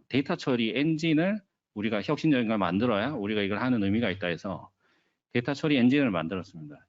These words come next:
이 데이터 처리 엔진은 시계열 데이터베이스, 어, 처리 엔진인데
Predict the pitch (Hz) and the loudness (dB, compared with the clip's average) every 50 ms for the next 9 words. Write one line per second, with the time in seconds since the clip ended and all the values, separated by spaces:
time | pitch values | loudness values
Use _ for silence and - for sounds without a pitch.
0 | _ - 107 95 - 110 107 - 117 107 - 127 127 127 123 120 113 95 104 - | _ -14 -10 -6 -6 -6 -4 -4 -4 -4 -2 0 2 2 2 2 2 0 -2 0
1 | - 180 - 190 185 160 113 80 76 - - _ - 104 101 113 104 98 95 92 | -2 0 2 2 2 2 2 0 -2 -6 -10 _ -8 -8 -6 -4 -4 -4 -4 -6
2 | 98 90 92 92 82 85 82 76 - _ _ _ _ _ _ _ _ _ - 87 | -6 -8 -8 -8 -8 -10 -12 -14 -16 _ _ _ _ _ _ _ _ _ -20 -20
3 | 80 78 78 - - - 127 127 110 95 87 87 80 76 73 - 107 98 78 - | -20 -20 _ -14 -8 -6 -4 -2 -2 -2 -2 -2 -4 -6 -8 -6 -8 -8 -8 -10